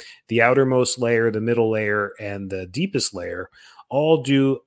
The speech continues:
little things as far as, uh, barrier from the outside world. So different skins do different thing, different layers do, uh, the epidermis, the dermis, and the subcutaneous tissue. We talk about this all the time.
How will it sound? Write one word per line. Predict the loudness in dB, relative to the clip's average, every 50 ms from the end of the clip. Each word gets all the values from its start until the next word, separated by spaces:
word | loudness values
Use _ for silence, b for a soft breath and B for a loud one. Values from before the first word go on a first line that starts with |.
| _
little | -8 -4 -2 0 2 2 2
things | 0 -2 -4 -4 -2 -2 -2 -4 -4
as | -6 -6
far | -4 -4 -2 -2 -2 -2 -4
as, | -6 -6 -6 -6 -8 -8 -10 B B B B _ _ _ _ B B B B _ -12
uh, | -10 -8 -8 -8 -4
barrier | 0 2 4 4 6 4 4 2 0 -2 -4 -6
from | -8 -10 -8
the | -6 -4
outside | -4 -2 -2 -2 -2 -2 -4 -6
world. | -4 -2 -2 -2 -2 -4 -6 -12 _ _ _ _ _ _ _ _ _ _ _ _ _ _ _ -16 -8 -6
So | -4 -2
different | 0 0 0 0 0 0
skins | 0 0 0 -2 -4 -4 -4
do | -6 -6
different | -6 -6 -6 -6 -6 -4
thing, | -4 -4 -4 -4 -6
different | -8 -6 -6 -6 -6 -6
layers | -4 -4 -4 -4 -6
do, | -6 -8 -8 -8
uh, | -8 -8
the | -6 -4 -4 -4
epidermis, | -4 -6 -8 -8 -4 -4 -4 -4 -4 -6 -8 -8
the | -8 -8
dermis, | -8 -6 -6 -6 -6 -4 -4 -4 -4
and | -4 -4
the |
subcutaneous | -4 -4 -4 -4 -8 -10 -12 -10 -10 -8 -8 -8 -6 -4 -4
tissue. | -2 0 0 0 0 -2 -2 -4 -6 _ b b b b b b b
We | -2 0
talk | 4 4 4 4
about | 2 -2 -2 -2
this | -2 -4 -4
all | -4 -2 -4 -4
the | -4 -6
time. | -8 -6 -4 -4 -4 -4 -8